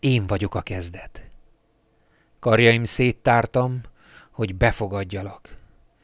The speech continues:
Mint látomás tűntél el, amikor magamba olvasztottalak. Kiegészült hirtelen, ami eddig csonka volt. Hangtalan sistergéssel egyesült a nap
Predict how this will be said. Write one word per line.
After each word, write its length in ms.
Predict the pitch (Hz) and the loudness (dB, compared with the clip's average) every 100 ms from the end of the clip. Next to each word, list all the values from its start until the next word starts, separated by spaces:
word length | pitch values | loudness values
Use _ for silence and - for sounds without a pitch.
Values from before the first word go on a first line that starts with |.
| _ - - | _ -20 -16
Mint 240 | - 113 104 | -6 -6 0
látomás 640 | 110 147 127 110 107 98 | 0 0 -2 -2 -2 -4
tűntél 460 | - 104 101 101 101 | -6 -6 -4 -4 -4
el, 280 | 95 87 - _ - _ | -6 -10 -14 _ -20 _
amikor 420 | 117 107 - 113 | -6 -6 -2 -2
magamba 540 | 110 113 107 98 98 | 2 0 0 -2 -4
olvasztottalak. 1000 | 98 95 90 - - - - 101 - - - _ _ _ _ _ _ _ _ _ | -4 -4 -6 -6 -8 -12 -14 -16 -20 -20 -20 _ _ _ _ _ _ _ _ _
Kiegészült 640 | - 113 104 113 - 117 | -4 -2 0 -2 0 -4
hirtelen, 440 | 110 127 - 117 113 | -2 -4 0 -2 -2
ami 180 | 113 | -4
eddig 240 | 123 117 110 | -4 -4 -8
csonka 380 | - 120 101 101 | -8 -8 -6 -8
volt. 400 | 98 98 - - _ _ _ - - | -8 -12 -14 -20 _ _ _ -20 -4
Hangtalan 460 | 139 135 127 123 | -2 0 0 0
sistergéssel 760 | 113 135 - 127 113 117 - 123 | -2 -2 -2 -2 -2 -4 -2 -2
egyesült 500 | 127 117 107 120 110 | -2 -4 -6 -6 -4
a 60 | 110 | -4
nap 340 | 117 135 - | -2 -4 -6